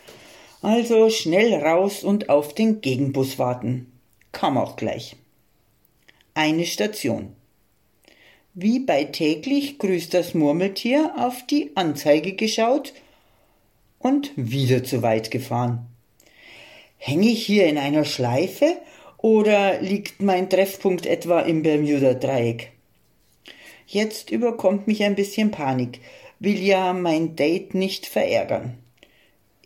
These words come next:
Ich ruf ihn an. Ich soll ihm entgegengehen. Okay, wird gemacht. Das Entgegenlaufen endet an einer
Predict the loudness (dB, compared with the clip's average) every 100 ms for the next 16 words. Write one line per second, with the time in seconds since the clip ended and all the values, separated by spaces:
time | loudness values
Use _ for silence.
0 | _ -6 -4 -4 -2 -2 0 -2 -4 -6
1 | -14 _ _ _ _ -20 -20 -20 _ _
2 | -4 -4 -6 -2 0 2 -2 -4 -2 -2
3 | -2 0 0 -2 -4 -2 -2 -2 -2 -4
4 | -6 -10 _ _ _ _ _ _ -4 -2
5 | 0 -2 -4 -10 _ _ _ _ _ _
6 | -2 -2 0 0 0 0 -6 -16 -20 _
7 | _ _ _ _ _ _ _ -20 -20 -20
8 | -20 -20 _ _ -2 2 2 -2 -12 -14
9 | -6 -2 -2 -4 -2 0 2 2 2 2
10 | 2 0 2 2 2 2 0 0 0 0
11 | 2 2 2 0